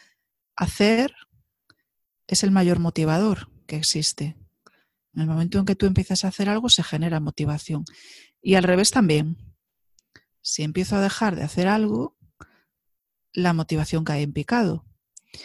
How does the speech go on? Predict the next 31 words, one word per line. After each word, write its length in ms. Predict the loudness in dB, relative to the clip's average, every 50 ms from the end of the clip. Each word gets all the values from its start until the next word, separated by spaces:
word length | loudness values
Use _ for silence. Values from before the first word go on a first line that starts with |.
| -20 -20 -20 -20 -20 -20 -14 _ -6
Entonces, 400 | -2 0 2 2 2 2 2 4
cuando 160 | 4 4 4
estamos 340 | 6 6 4 4 4 4 4
con 160 | 6 6 8
un 120 | 8 8
hábito, 600 | 8 8 8 6 6 4 2 2 2 2 -2 -6 -14 -20 -20 -16 -10
como 180 | -8 -6 -6
puede 220 | -4 -2 -2 0 0
ser 220 | 0 -2 -2 -4
el 200 | -4 -4 -4 -4
de 520 | -4 -4 -4 -6 -6 -6 -8 -10 -10 -12 -12
aprender 380 | -12 -8 -6 -4 -2 0 0
algo 180 | 2 2 2 2
nuevo, 320 | 2 2 2 2 2 2
¿no? 160 | 0 -2 -4 -6 _ _ _ _ _ _ _ _ _ _ _ _
Mantener 540 | 2 4 6 6 4 4 4 4 4 4 2
el 140 | 2 2 2
hábito 280 | 2 2 2 2 2
es 100 | 2 2 2
algo 160 | 2 2 2
que 100 | 2 2
ayuda 220 | 2 2 2 2
muchísimo. 680 | 0 0 0 0 2 2 2 2 2 0 0 -2 -4 -6 -10 -16 _ _ _ _ -4
¿Y 120 | -4 -2
cómo 220 | 0 2 2 4 4
lo 100 | 4 4
mantenemos 920 | 2 2 2 0 0 0 2 2 2 0 0 2 0 0 -2 -4 -6 _ _ _ _ _ _ _ _ _ -4
en 200 | -4 -4 -4 -4
etapas 680 | -4 -2 0 0 0 0 -2 -2 -2 -2 -4 -4 -6
donde 300 | -6 -6 -6 -6 -6 -6
quizás 720 | -6 -8 -8 -4 0 0 2 2 2 2 0 0 0 -2